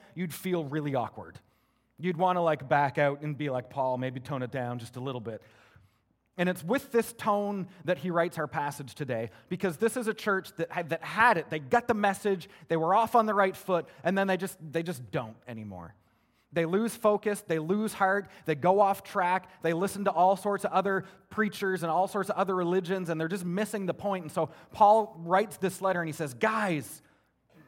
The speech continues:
let's keep at this. Don't take your foot off the pedal.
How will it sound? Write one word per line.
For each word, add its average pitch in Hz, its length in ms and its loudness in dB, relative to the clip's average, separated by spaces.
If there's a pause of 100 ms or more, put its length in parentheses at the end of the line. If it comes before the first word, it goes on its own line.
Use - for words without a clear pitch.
(140)
let's 214 240 0
keep 233 240 -2
at 196 240 0
this. - 360 -8 (220)
Don't 214 220 0
take 226 200 -4
your 202 100 -2
foot 208 260 2
off 190 220 2
the 180 80 -8
pedal. 151 320 -2